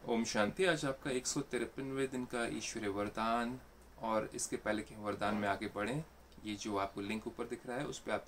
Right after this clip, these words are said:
क्लिक कर सकते हैं और वहाँ पे क्लिक करके आपको योगासन, चेयर पे बैठ करके आसन कैसे करने हैं जब आप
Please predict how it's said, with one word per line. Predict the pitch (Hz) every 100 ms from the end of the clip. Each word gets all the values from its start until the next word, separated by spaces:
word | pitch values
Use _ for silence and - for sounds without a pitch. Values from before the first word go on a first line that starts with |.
| -
क्लिक | 139 -
कर | 143
सकते | 143 147 -
हैं | 147 160 170
और | 113 110
वहाँ | 107 107
पे | 107
क्लिक | 104 113 110
करके | 107 -
आपको | 104 101 - 101
योगासन, | 101 107 110 113 113 - 139 147 - - - -
चेयर | - 131
पे | 143
बैठ | 147 139
करके | - 139 143
आसन | 135 139
कैसे | 143 131 139
करने | 131 127
हैं | 131
जब | 123 120
आप | 113 -